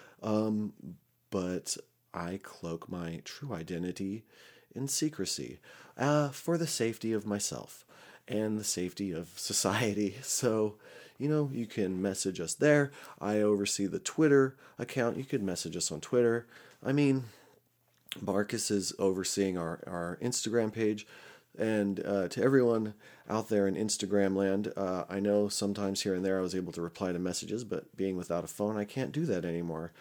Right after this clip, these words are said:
So you get to talk to Marcus, and, uh,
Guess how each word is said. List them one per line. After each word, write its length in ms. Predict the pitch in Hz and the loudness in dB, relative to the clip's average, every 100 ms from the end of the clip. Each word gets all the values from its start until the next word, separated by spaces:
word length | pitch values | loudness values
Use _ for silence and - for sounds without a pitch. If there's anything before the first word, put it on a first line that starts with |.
| - - - - | -20 -20 -20 -10
So 560 | - 123 110 107 - - | 0 2 4 2 0 -8
you 160 | - 110 | -10 -4
get 160 | 131 | -2
to 80 | 123 | -4
talk 240 | - 101 - | -4 -6 -2
to 60 | |
Marcus, 540 | 117 120 131 147 147 - - - - _ | -2 0 0 -2 -2 -8 -16 -20 -20 _
and, 320 | - 110 113 104 | -2 -2 0 2
uh, 220 | 95 | 2